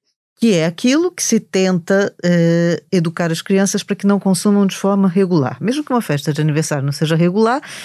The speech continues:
como é que, do ponto de vista comportamental, podemos fazer com que as crianças não, eh, assambarquem aquilo tudo que tá na,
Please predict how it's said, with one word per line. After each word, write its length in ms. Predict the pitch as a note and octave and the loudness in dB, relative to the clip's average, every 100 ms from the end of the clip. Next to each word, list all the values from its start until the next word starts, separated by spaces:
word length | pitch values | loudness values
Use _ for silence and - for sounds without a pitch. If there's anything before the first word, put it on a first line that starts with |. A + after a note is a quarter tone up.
| - _ _ - | -20 _ _ -2
como 300 | D#4 D#4+ F4+ | 0 2 0
é 60 | G4+ | -4
que, 280 | - E3 D3 | -2 0 0
do 100 | D3+ | 0
ponto 240 | C4 D4 | -2 -2
de 80 | D3 | -4
vista 240 | C3+ - | -4 -4
comportamental, 1000 | D3 F#3 E3+ C#3+ D3+ D#3+ E3+ G3 G#3 B3 B3 - _ _ _ | -2 -2 -2 -4 -2 0 0 -2 -2 -2 -6 -20 _ _ _
podemos 500 | G#3+ G3 A#3+ C4 B3 | 0 2 2 2 0
fazer 520 | - A#3 F3 E3 D3+ - | 0 0 2 2 0 -2
com 240 | F3 E3+ | 0 0
que 300 | E3+ G#3 G#3+ | 0 2 2
as 100 | G#3 | 0
crianças 720 | - G#3 A3 A3+ A#3 A#3 A3+ | 0 2 2 2 0 0 2
não, 460 | A3+ A3+ A#3+ C4+ C#4 - _ _ - | 2 4 4 2 -2 -10 _ _ -4
eh, 640 | G#3 G#3+ A3 A3 G#3+ G#3+ - - - _ _ | 0 4 4 4 4 2 0 -12 -18 _ _
assambarquem 1000 | - - G#3+ G3 F3 G#3 A#3+ - F3+ D3 | -6 0 2 4 2 -2 -4 0 2 2
aquilo 340 | D3+ - F#3+ F3+ | 0 0 2 2
tudo 240 | G3 F#3 | 2 0
que 100 | - | -4
tá 160 | - F3+ | 0 2
na, 540 | F#3+ F#3+ F#3+ G3 F#3 | 4 4 2 0 -2